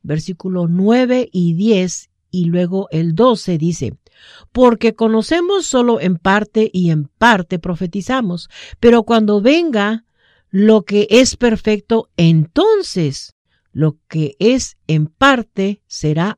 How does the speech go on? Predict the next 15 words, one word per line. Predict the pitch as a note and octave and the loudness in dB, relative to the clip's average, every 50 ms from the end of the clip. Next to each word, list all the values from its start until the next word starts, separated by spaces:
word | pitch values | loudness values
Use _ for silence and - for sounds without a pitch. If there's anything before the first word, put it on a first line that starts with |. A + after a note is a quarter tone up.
| _ _ | _ _
abolido". | - D#3+ D#3 C#3+ C#3+ C#3 C3+ C3+ B2 - - - - _ _ _ _ _ _ _ _ _ - - _ _ _ _ _ _ | -2 -2 0 0 0 -2 -2 -2 -4 -6 -8 -14 -20 _ _ _ _ _ _ _ _ _ -20 -20 _ _ _ _ _ _
Y | _ - F#2 | _ -14 -12
luego | F#2 F#2+ A#2 C3+ D#3 | -8 -6 -4 -2 0
el | E3 D#3+ | 0 0
versículo | E3+ D#3+ - F3+ - - F3+ F#3 F#3 | -2 -4 -6 -8 -8 -6 -4 -2 -2
doce | F#3 F#3+ F#3+ - G3 F3+ | -2 -4 -4 -4 -4 -4
dice, | F3 F#3 E3+ - F3 E3 - _ - | -4 -4 -4 -4 -6 -8 -8 _ -4
"Ahora | F3 E3+ G3 A#3 C#4+ D#4+ E4 E4+ E4 | 0 2 4 6 6 6 6 4 2
vemos | C#4+ B3+ B3+ A#3+ A#3+ B3 C4 B3 - - _ _ - | 2 0 0 0 0 -2 -4 -6 -8 -12 _ _ -10
oscuramente | C3 B2 - - - A2+ B2+ D#3+ E3+ F#3+ G#3+ B3 C4+ C4 A#3 - A3 G#3 G3+ - _ _ - - - - - _ | -10 -10 -10 -8 -8 -6 -2 -2 0 2 4 2 2 2 0 -2 -2 -2 -2 -4 _ _ -20 -20 -20 -20 -20 _
por | - A3 A3 G#3+ G3+ G3 | 0 2 4 4 4 2
medio | G#3 G#3+ A3+ A#3+ B3 A#3+ A#3+ A#3 A3 | 2 4 4 4 4 4 4 4 4
de | A3+ | 4
un | A3 G#3+ G#3+ G#3+ | 2 2 2 2
espejo, | A3 A3 - - - B3 B3+ B3 - G3+ F#3 - | 0 0 -2 -4 -4 -2 -2 -2 -4 -6 -12 -12